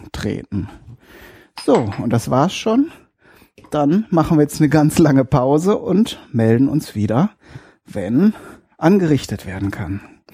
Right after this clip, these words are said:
Und vor allen Dingen probiert. Also, bis dahin.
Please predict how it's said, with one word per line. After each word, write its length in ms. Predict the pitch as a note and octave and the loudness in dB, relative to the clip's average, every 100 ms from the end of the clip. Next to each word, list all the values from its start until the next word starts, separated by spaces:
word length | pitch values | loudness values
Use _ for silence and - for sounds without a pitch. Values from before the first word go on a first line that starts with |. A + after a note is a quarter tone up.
| - - - | -20 -20 -8
Und 160 | B2 A#2 | -2 0
vor 140 | - | 0
allen 200 | G#2 G#2+ | 0 2
Dingen 180 | G#2 G2+ | 2 0
probiert. 600 | - - D3 G2 - - - | -4 -2 -2 -2 -8 -18 -8
Also, 420 | G2+ G#2+ D#3+ G#3 - _ - - - - _ | -4 0 2 0 -2 _ -20 -20 -20 -20 _
bis 180 | - - | -10 -4
dahin. 400 | D#3 F#3 F3+ F2+ | 0 2 2 -2